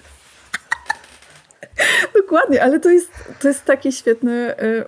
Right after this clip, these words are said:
w ogóle sposób, to, to jest świetne, e, naprawdę, żeby to sobie zrobić i dać i po prostu, żeby ta druga osoba też wiedziała, że, em, że my potrzebujemy w jakiś sposób przestrzeni. Znaczy, nawet nie musi wiedzieć, że to my potrzebujemy przestrzeni na to, żeby powiedzieć jej „nie”, tylko po prostu,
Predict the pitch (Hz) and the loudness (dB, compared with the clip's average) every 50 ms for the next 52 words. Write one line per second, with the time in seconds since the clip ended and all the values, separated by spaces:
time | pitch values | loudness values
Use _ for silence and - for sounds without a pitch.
0 | 233 226 254 262 294 311 311 - - 330 254 247 - - 226 240 - 285 277 - | -6 -4 -2 0 0 0 -2 -2 -4 -4 -4 -4 -6 -4 -4 -2 0 0 -2 -2
1 | 254 262 427 440 - - - - 240 226 196 180 180 190 196 - - - 202 190 | -4 -6 -8 -8 -8 -6 -4 -4 -4 -2 -2 -4 -2 -2 -4 -6 -8 -8 -6 -6
2 | 190 196 190 - 196 175 190 190 190 196 190 - - - 196 - - - 202 208 | -6 -6 -8 -8 -8 -8 -6 -6 -8 -8 -8 -10 -10 -10 -10 -10 -8 -10 -8 -6
3 | 240 185 - 233 254 - - 226 214 185 214 240 - - - 233 214 208 214 208 | -4 -6 -4 -6 -8 -8 -6 -4 -2 -2 -2 -4 -8 -10 -6 -4 -4 -2 -2 -4
4 | 214 214 220 - - 233 233 - - 233 226 226 226 220 214 220 226 220 220 233 | -6 -8 -10 -12 -10 -10 -10 -8 -4 -2 -2 -2 -2 -4 -6 -4 -4 -4 -4 -4
5 | 226 214 - 208 214 - 214 208 220 - 208 - - - - 226 226 214 208 214 | -6 -6 -6 -6 -6 -6 -10 -10 -8 -8 -10 -10 -10 -14 -12 -10 -10 -8 -6 -4
6 | 208 202 202 208 220 226 247 196 190 196 196 196 202 - - - - - _ _ | -4 -4 -4 -6 -6 -6 -6 -6 -6 -4 -6 -8 -10 -12 -18 -20 -20 -20 _ _
7 | _ _ _ _ _ _ - 214 196 196 190 190 190 190 190 185 185 190 190 180 | _ _ _ _ _ _ -8 -6 -6 -4 -4 -6 -6 -8 -8 -8 -8 -10 -10 -10
8 | 185 220 226 220 202 214 220 _ _ - - 190 202 190 190 185 - 185 - - | -10 -10 -10 -10 -12 -12 -14 _ _ -14 -10 -8 -8 -8 -8 -8 -10 -12 -12 -10
9 | - 190 190 180 175 180 180 190 - - - - 214 - - 214 - - 220 208 | -8 -6 -6 -6 -6 -6 -10 -12 -12 -14 -16 -16 -14 -14 -14 -16 -16 -14 -14 -14
10 | - - - 185 - - 233 220 254 254 262 277 294 285 277 302 294 294 285 - | -12 -8 -8 -6 -4 -2 -2 -2 0 0 0 0 0 0 -2 -2 -2 -2 -2 -2
11 | 262 214 220 190 180 - 165 156 190 196 185 - 165 180 - - 175 180 180 165 | -2 0 0 0 0 0 -4 -6 -6 -6 -6 -6 -6 -6 -8 -10 -8 -8 -8 -10
12 | - 185 - - 170 180 180 175 175 175 170 - - 202 - - 190 185 180 170 | -10 -12 -10 -8 -6 -6 -6 -6 -6 -10 -12 -14 -14 -14 -10 -10 -8 -8 -8 -8
13 | 175 - 196 185 180 170 - 175 175 180 180 175 175 - 180 175 175 175 170 - | -8 -10 -8 -8 -8 -8 -8 -10 -12 -12 -12 -12 -10 -8 -8 -8 -8 -8 -8 -6
14 | - 294 320 - - - - - _ _ - 226 226 - 247 247 269 - - 254 | -6 -8 -8 -10 -20 -20 -20 -20 _ _ -8 -6 -4 -4 -6 -6 -8 -12 -8 -8
15 | 247 - - - 254 262 262 262 | -8 -8 -4 -2 -2 0 0 0